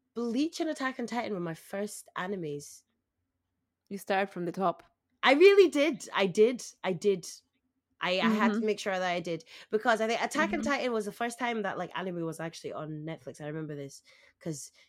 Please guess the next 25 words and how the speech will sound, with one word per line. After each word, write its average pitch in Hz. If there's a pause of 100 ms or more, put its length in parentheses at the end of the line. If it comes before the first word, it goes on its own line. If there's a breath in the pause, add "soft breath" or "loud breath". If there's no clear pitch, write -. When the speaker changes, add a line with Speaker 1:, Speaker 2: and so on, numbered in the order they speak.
(120)
Speaker 1:
this 175
is 175
when 175
I 180
was 165
with 170
my 170
ex. -
You 160
were 156
like, 147
"Shirley, 170
do 180
you 180
want 240
my 285
password 294
just 339
in 330
case 349
he 359
breaks 359
up 392
with 359
you?" 330